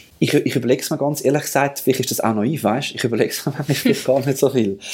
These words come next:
Oder man hat sich's mal am Anfang überlegt. Ich muss sagen, bis wir Kirche gestartet haben, das ist ein, ein langer Prozess gewesen, also ein langer. Da habe ich recht gerungen. Ich ha-, hatte auch ein paar Bibelstellen gehabt, die mich dann sehr angesprochen haben oder zu mir geredet haben.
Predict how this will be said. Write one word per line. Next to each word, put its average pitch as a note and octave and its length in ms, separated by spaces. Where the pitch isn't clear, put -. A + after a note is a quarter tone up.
Oder B2 200
man B2 100
hat B2+ 140
sich's - 160
mal B2+ 120
am B2 100
Anfang A2+ 240
überlegt. A#2+ 360
Ich - 100
muss C#3+ 140
sagen, B2 220
bis D#3 160
wir F3 60
Kirche D#3+ 240
gestartet - 440
haben, G#2+ 180
das C3+ 180
ist C3 100
ein, A2+ 160
ein G#2 100
langer A#2+ 240
Prozess - 400
gewesen, - 200
also G#2 140
ein G2+ 60
langer. G2 320
Da - 100
habe C3+ 80
ich - 80
recht - 200
gerungen. G2 340
Ich A2+ 100
ha-, A#2 220
hatte A#2 200
auch A2 80
ein - 60
paar G#2 100
Bibelstellen C#3+ 480
gehabt, C3+ 240
die B2+ 60
mich B2+ 120
dann A#2+ 120
sehr B2 260
angesprochen B2 560
haben B2 100
oder B2 140
zu B2 100
mir A#2 140
geredet C3 340
haben. B2 260